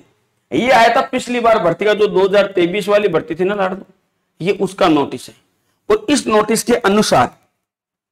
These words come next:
ये जो notice है इसके अनुसार पिछली बार जो एक पाँच दो हज़ार चौबीस से physical हुए थे उसके लिए पहले एक notice जारी हुआ था, और same ये notice और ये notice same है,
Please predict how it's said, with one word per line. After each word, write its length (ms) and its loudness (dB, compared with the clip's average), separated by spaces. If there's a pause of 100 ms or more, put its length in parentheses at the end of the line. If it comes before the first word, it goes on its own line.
ये 140 4
जो 100 2
notice 320 0
है 140 -6 (420)
इसके 240 2
अनुसार 500 4 (840)
पिछली 260 0
बार 240 4
जो 100 -2 (120)
एक 300 2
पाँच 200 2
दो 120 4
हज़ार 200 4
चौबीस 380 0
से 80 0
physical 400 0
हुए 180 4
थे 200 -6 (380)
उसके 280 -4
लिए 180 -2
पहले 280 0
एक 80 0
notice 320 0
जारी 220 4
हुआ 160 4
था, 140 2 (180)
और 100 2
same 460 -2 (840)
ये 260 2
notice 460 0 (680)
और 140 -6
ये 120 4
notice 340 2
same 360 2
है, 220 -2